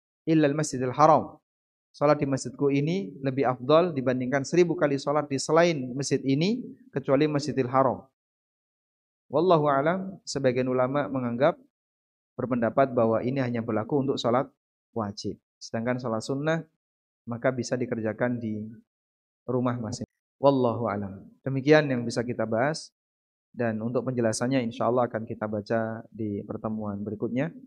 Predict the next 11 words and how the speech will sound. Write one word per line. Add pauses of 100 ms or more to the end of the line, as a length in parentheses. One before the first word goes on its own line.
(880)
Wassallallahu
ala
nabiyyina
Muhammadin
wa
ala
alihi
wa
sahbihi
wa
sallam.